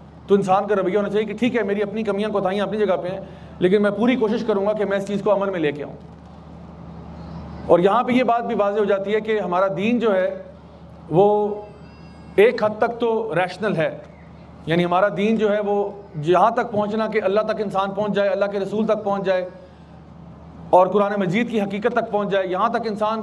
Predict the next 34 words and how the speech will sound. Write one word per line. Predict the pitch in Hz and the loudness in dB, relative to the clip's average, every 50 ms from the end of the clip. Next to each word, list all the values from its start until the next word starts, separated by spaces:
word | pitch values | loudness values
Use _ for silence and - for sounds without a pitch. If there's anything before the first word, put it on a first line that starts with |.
| - - | -4 -2
पूरी | 247 262 277 269 277 269 233 202 | 0 2 4 4 2 2 0 -2
मेहनत | 190 196 202 220 233 233 233 | -2 0 0 0 -2 -2 -2
करे, | 226 220 214 220 220 | 0 0 0 0 0
अकल | 214 190 - 233 226 | -2 -2 -2 0 0
लगाए | 208 180 156 160 160 156 | 0 0 0 0 -2 -2
अपनी। | 143 - 135 135 | -4 -6 -10 -14
अल्लाह | - - - - - - - - - - - - - - - - - - - - - - - - - - - - 165 185 | -16 -18 -20 -20 -20 -20 -20 -20 -20 -20 -20 -20 -20 -20 -20 -20 -20 -20 -18 -18 -18 -18 -18 -20 -18 -4 2 4 4 4
ताला | 185 202 208 214 202 208 | 4 4 2 0 0 -2
खुद | 220 247 - | -2 -2 -2
फरमाते | 214 214 190 196 190 196 208 | -2 0 0 0 -2 -2 -2
हैं | 208 196 | -2 -2
कि | 202 202 190 185 175 165 - - - - - - - - - - - - - - - - - - - | 0 -2 -2 -2 -4 -6 -8 -14 -18 -18 -20 -20 -20 -18 -20 -18 -18 -18 -18 -18 -18 -18 -8 0 2
यानी | 165 180 190 185 | 4 4 4 4
वो | 160 175 214 220 | 4 4 4 4
लोग | 214 214 220 220 180 175 | 4 2 0 0 0 -2
जो | 202 | -2
कि | 202 202 202 | -2 -2 -2
फ़िक्र | 202 226 226 233 214 | -2 -2 -2 -2 0
करने | 190 208 - 190 190 | 0 -2 -2 0 0
वाले, | 180 180 180 185 175 | 0 0 0 0 0
गौर | 147 165 196 214 214 | 0 2 2 2 2
करने | 208 196 185 180 180 170 | 0 -2 -4 -4 -4 -2
वाले, | 165 160 160 160 | -2 -2 -2 -2
उलिल | 151 190 196 208 214 202 | 0 2 2 2 2 2
अलबाब | 196 190 170 185 196 214 208 214 | -2 0 2 2 2 2 2 0
का | 208 | -2
जिक्र | 196 196 185 196 | -2 -2 -4 -4
कुरान | 170 190 185 180 185 | -2 -2 -2 -2 -2
मजीद | 175 165 190 190 | -4 -6 -4 -4
में | 175 180 | -4 -2
बार | 160 160 160 143 | 0 0 0 0
बार | 156 151 143 | 0 -2 -2
आया | 127 120 | -4 -4
है। | - - | -6 -10